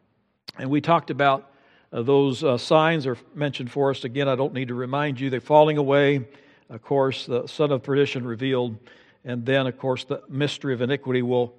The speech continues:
find its fullest expression in those days. Can you imagine, with the church gone and the Holy Spirit restraining his hand,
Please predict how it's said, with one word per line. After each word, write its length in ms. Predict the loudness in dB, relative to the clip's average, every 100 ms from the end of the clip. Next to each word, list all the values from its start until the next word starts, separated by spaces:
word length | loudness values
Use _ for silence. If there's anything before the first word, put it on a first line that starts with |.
| _
find 480 | -12 2 4 4 2
its 140 | -2
fullest 480 | -6 2 4 4 -2
expression 640 | -12 -6 -2 0 -2 -4
in 160 | -6 -2
those 280 | -2 -2 -4
days. 320 | -4 -4 -4
Can 200 | -4 0
you 200 | 2 0
imagine, 640 | 0 -2 -4 -6 -8 -10 -18 _ _ _
with 100 | -10
the 80 | -8
church 400 | -2 2 2 2
gone 280 | -2 0 0
and 100 | -2
the 40 | 0
Holy 220 | 0 0
Spirit 360 | -2 0 0
restraining 760 | 0 -6 -8 -2 0 2 0 0
his 240 | 0 -2
hand, 560 | -4 -4 -4 -4 -8